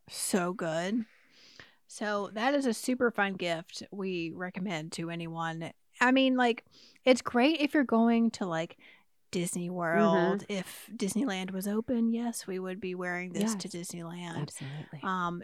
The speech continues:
Speaker 1: just to, you know, keep all your fun things in and still be, like, on point mermaid-wise,
Speaker 2: Yep.
Speaker 1: you know what I'm saying? Mm.
Speaker 2: Mm-hmm,
Speaker 1: So
Speaker 2: mm-hmm,
Speaker 1: good.
Speaker 2: mm-hmm.
Speaker 1: So
Speaker 2: Yes,
Speaker 1: good.
Speaker 2: yes. You're speaking all these words to me. Yes.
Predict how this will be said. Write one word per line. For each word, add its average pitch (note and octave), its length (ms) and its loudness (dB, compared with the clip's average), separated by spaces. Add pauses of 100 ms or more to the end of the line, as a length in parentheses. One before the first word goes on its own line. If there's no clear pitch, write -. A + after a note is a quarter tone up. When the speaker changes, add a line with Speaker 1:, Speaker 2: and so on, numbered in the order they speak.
Speaker 1:
just - 240 -4
to, G#3+ 80 2
you A3 220 0
know, F#3 220 -2
keep - 240 -10
all G3+ 160 -6
your F3+ 440 -4
fun F3+ 320 -8
things F3 380 -8
in F#3 220 -6
and F#3+ 160 -6
still A3+ 300 -4
be, A#3+ 140 -2
like, F#3+ 380 0
on F3 240 2
point F3 440 -6
mermaid-wise, A#3+ 800 2
Speaker 2:
Yep. - 100 6
Speaker 1:
you B3 80 4
know C4 100 4
what C4+ 60 2
I'm C4+ 200 0
saying? C4 600 0 (100)
Mm. F#3 280 -6 (220)
Speaker 2:
Mm-hmm, D3 280 -6
Speaker 1:
So E3+ 320 -4
Speaker 2:
mm-hmm, C#3+ 140 -8
Speaker 1:
good. E3+ 280 -8
Speaker 2:
mm-hmm. D#3+ 180 -4 (160)
Speaker 1:
So - 140 -6
Speaker 2:
Yes, C#3+ 180 -2
Speaker 1:
good. E3 200 -12
Speaker 2:
yes. D3 280 -6 (200)
You're D#3+ 80 -8
speaking D#3 360 -4
all D3+ 100 -2
these D#3 160 -4
words D#3 220 -4
to - 80 -6
me. E3 120 0
Yes. D#3+ 280 0